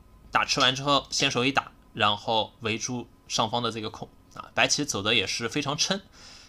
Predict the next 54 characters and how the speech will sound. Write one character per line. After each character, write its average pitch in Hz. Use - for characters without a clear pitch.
其 214
实 190
在 190
优 214
势 -
的 170
情 -
况 131
下， 123
白 120
棋 -
可 -
以 123
往 98
上 226
来 98
一 104
路。 107
这 311
手 117
棋 135
虽 180
然 185
说 190
看 202
上 143
去 -
好 101
像 123
围 110
的 131
空 131
稍 139
微 139
小 101
了 104
一 107
些， -
但 170
是 -
这 139
个 127
空 151
里 107
面 110
味 135
道 120
要 117
比 107
实 -
战 165
好 107
很 101
多。 95